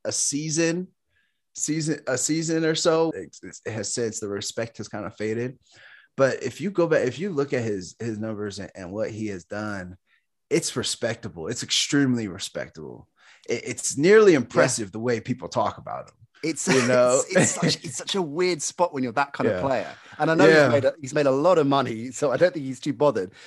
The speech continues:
Speaker 2: But
Speaker 1: Yeah.
Speaker 2: I can't name him for obvious reasons. But every time I look at Kirk Cousins, I think of a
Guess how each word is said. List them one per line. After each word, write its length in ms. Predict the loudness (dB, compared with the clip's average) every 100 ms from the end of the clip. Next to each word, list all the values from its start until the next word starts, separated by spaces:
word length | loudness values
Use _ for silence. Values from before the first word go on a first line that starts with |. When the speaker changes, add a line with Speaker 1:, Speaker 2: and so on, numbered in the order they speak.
| -6 0
Speaker 2:
But 220 | 0 0 -10
Speaker 1:
Yeah. 180 | -14 -14 -18 _
Speaker 2:
I 120 | -4 0
can't 260 | 2 4
name 320 | 4 4 4 2
him 140 | 0
for 140 | -4
obvious 340 | -6 -4 -4 -4
reasons. 300 | -4 -4 -8
But 140 | -10 -6
every 240 | -4 -4
time 280 | -2 0 2
I 80 | 0
look 260 | -2 -4
at 100 | -10
Kirk 300 | -6 -6 -6
Cousins, 480 | -8 -8 -8 -14 -18 _ _ -14
I 80 |
think 240 | -4 -4 -2
of 140 | -2
a 200 | -2 -2